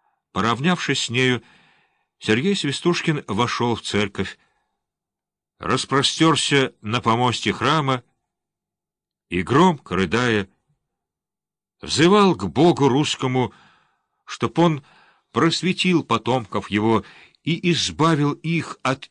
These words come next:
иго чужеземных, бесполезных обычаев, а с тем вместе от посрамления. Глава седьмая.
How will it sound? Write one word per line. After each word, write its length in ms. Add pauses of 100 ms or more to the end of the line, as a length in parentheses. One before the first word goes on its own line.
(100)
иго 500 (420)
чужеземных, 1080 (600)
бесполезных 960
обычаев, 800 (1400)
а 140
с 100
тем 240
вместе 640 (720)
от 200
посрамления. 760 (1600)
Глава 320
седьмая. 580